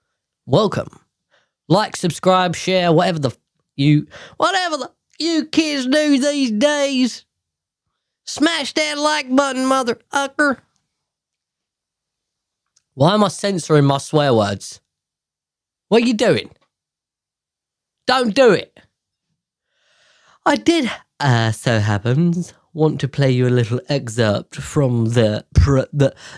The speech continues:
the, uh, the, the radio. And it's from the, um, great talk show host, uh, Sir Mister Steve Allen. He's not knighted yet. Um,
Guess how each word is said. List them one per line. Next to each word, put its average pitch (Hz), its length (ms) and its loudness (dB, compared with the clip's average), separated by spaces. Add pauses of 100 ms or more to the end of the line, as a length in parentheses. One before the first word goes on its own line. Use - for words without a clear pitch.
the, 127 300 4
uh, 104 400 -2
the, 131 260 -2
the 131 180 2
radio. 127 960 0 (500)
And 143 80 2
it's 147 160 -2
from 156 400 2 (120)
the, 127 480 0
um, 104 760 -6 (320)
great 165 580 0 (640)
talk - 340 0
show 127 300 0
host, 127 640 -2 (920)
uh, 107 540 0
Sir - 300 -8
Mister 131 400 -2
Steve 127 460 0
Allen. 120 360 0
He's 113 180 -8
not 123 200 -6
knighted 107 340 -4
yet. 135 360 -6
Um, 110 500 -4